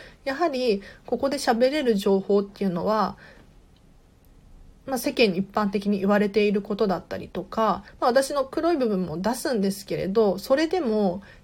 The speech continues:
やはり限度があるななんて思ったりするんですよね。なので、うん。もっとこのチャンネルが大きくなったら、なんか別のチャンネルで喋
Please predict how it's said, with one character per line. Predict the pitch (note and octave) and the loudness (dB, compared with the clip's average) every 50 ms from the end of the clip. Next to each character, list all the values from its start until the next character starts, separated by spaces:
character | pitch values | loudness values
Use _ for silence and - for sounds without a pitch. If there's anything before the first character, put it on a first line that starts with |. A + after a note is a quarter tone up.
| - | -8
や | A3 G#3 | -6 -4
は | F#3+ A3+ G#3+ | 0 2 2
り | G3 G3 F3 - F#3+ | 2 2 0 0 0
限 | - G#3 G#3 G#3 G3 | 0 2 2 2 2
度 | F#3 F#3 | 0 0
が | F3+ F3+ - - | -2 -2 0 0
あ | F#3 | 0
る | F3+ F3 | 0 0
な | F#3 G3 F#3+ F#3+ | 0 2 2 2
な | F#3 E3+ | 0 -2
ん | F3+ | -6
て | - - - | -8 -6 -2
思 | F#3+ F#3+ G3+ G3 | 0 0 0 0
っ | |
た | G3 - F3 E3 | -2 -4 -6 -6
り | D#3+ | -6
す | - - - F#3+ | -8 -8 -4 -2
る | G3+ G#3 | 0 0
ん | G3 | 0
で | F3+ F3+ | 0 -2
す | F3+ - - | -4 -6 -8
よ | E3 D#3 | -6 -4
ね。 | E3+ G3 G3 G3+ G3+ G3 - - - - - - - | -2 0 0 0 -2 -4 -8 -16 -18 -18 -20 -14 -10
な | - C#4 | -6 -4
の | B3+ G3+ F#3+ F#3+ | -2 -2 0 0
で、 | G#3 G#3+ G#3 F#3+ E3 - - - - _ - - - _ _ - - - | 0 0 0 0 -2 -4 -10 -18 -20 _ -20 -20 -20 _ _ -12 -6 -2
う | G#3+ | -2
ん。 | A3 G#3+ G3+ F#3 E3+ G3 - - - - _ _ _ _ _ - - - _ - _ _ _ _ - _ _ _ - | 0 0 0 -2 -2 -6 -14 -18 -20 -20 _ _ _ _ _ -20 -20 -20 _ -20 _ _ _ _ -20 _ _ _ -10
も | B3 D4 | -8 -2
っ | - | 2
と | - A3+ | 2 2
こ | - G#3+ | 4 4
の | G#3+ A#3 | 2 2
チ | A3 - B3+ | 2 2 2
ャ | A#3+ | 2
ン | A#3+ | 2
ネ | A#3+ A#3+ | 4 4
ル | A#3 A#3 A#3 | 4 4 4
が | A3 A3+ G#3+ G#3+ - | 4 4 2 2 2
大 | - C4 C4+ | 0 0 0
き | C4 - - | 0 -4 -4
く | - A#3 | 0 2
な | G3+ G3+ F#3+ | 2 2 2
っ | G3 - | -2 -4
た | - F3+ F3+ | -8 -8 -6
ら、 | D#3 E3+ F#3+ G#3+ A#3+ - - - - - - - - - _ - | -4 -2 -2 -4 -4 -8 -18 -20 -20 -20 -20 -20 -20 -18 _ -4
な | A#3 A3+ | -4 -2
ん | G#3+ | -2
か | F#3 | 0
別 | F3+ F#3+ G3+ G3 - A3 | 0 2 0 0 0 0
の | A#3 A#3 | -2 0
チ | G#3+ A#3 | 2 2
ャ | A#3 A3+ | 0 2
ン | A3+ | 2
ネ | A3+ A3 | 0 2
ル | G#3 A3 G#3 | 2 2 2
で | G#3 G#3 F#3 - - _ _ - - _ _ _ _ _ _ _ - _ _ _ - _ _ _ - _ _ _ _ _ _ _ _ _ _ _ _ - | 2 0 -2 -6 -10 _ _ -20 -20 _ _ _ _ _ _ _ -20 _ _ _ -20 _ _ _ -20 _ _ _ _ _ _ _ _ _ _ _ _ -18
喋 | - - - A3 F#3+ A3 A3 G#3 | -6 -2 0 4 4 4 4 4